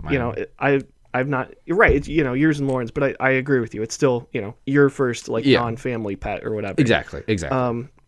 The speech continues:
Speaker 2: so I've not had that. I think I would have to know, like, I, I would have gotten a pet, like, I would have a pet now if it made sense. I would have a pet in
Speaker 1: Yeah.
Speaker 2: Bloomington, like, if it made sense. I just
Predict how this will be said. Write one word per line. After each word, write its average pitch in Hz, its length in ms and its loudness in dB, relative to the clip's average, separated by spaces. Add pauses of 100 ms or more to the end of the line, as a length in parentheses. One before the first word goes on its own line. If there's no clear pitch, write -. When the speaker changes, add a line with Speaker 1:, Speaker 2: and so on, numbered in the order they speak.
(540)
Speaker 2:
so - 140 0
I've 170 120 4
not 139 180 -2
had 127 220 -2
that. 107 220 -4
I 110 120 -2
think - 500 -2 (420)
I 135 120 0
would 131 200 0 (100)
have 147 340 -2
to 180 100 0
know, 135 540 0 (760)
like, 143 180 0 (360)
I, 170 180 2 (1040)
I 143 80 2
would 185 220 2
have 190 100 2
gotten 147 240 0
a 135 60 -4
pet, - 300 -6
like, 131 240 -2 (200)
I 160 80 2
would 196 100 4
have 180 100 2
a 156 60 -2
pet 139 200 0
now 107 300 -6 (140)
if 147 160 0
it 120 60 0
made 120 220 -4
sense. - 240 -10
I 117 80 -2
would 139 100 2
have 156 80 -4
a 143 80 -2
pet 135 240 2
in 135 100 -2
Speaker 1:
Yeah. 123 60 -6
Speaker 2:
Bloomington, 135 560 0
like, 120 240 -6
if 143 120 -2
it 127 60 -4
made 120 180 -6
sense. - 120 -10
I 127 60 -2
just 123 220 -6